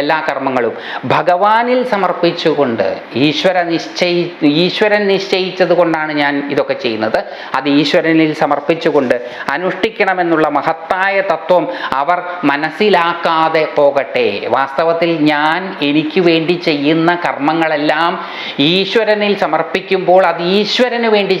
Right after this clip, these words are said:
ചെയ്യുന്ന കർമ്മങ്ങളാകും. ഞാൻ എന്നെ ശരിക്കും ഒന്ന് മനസ്സിലാക്കാൻ ശ്രമിച്ചാൽ ഞാൻ ഈശ്വരനാണ്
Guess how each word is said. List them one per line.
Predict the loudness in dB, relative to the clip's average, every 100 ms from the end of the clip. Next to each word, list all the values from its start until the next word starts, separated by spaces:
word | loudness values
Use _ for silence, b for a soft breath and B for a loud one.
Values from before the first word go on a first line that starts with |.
| 0
ചെയ്യുന്ന | 0 -2 -2
കർമ്മങ്ങളാകും. | -4 -2 -2 -2 -2 -2 -2 -4 -16 -18 -18 -18 -18 -18 -10 -2
ഞാൻ | 0 2 2 2
എന്നെ | 4 4 2 -4 -10 -18 -20 -20 -14 -4
ശരിക്കും | -2 0 -4 -2 0 0 -2 -2
ഒന്ന് | 2 4 4
മനസ്സിലാക്കാൻ | 2 0 0 0 0 -2 -4 -2
ശ്രമിച്ചാൽ | -2 -2 -2 -2 -2 -6 -14 -16 -18 -18 -4
ഞാൻ | 0 0 0 -4 -10 -14 -4
ഈശ്വരനാണ് | 2 2 2 0 2 2 0 0 0 -2 -2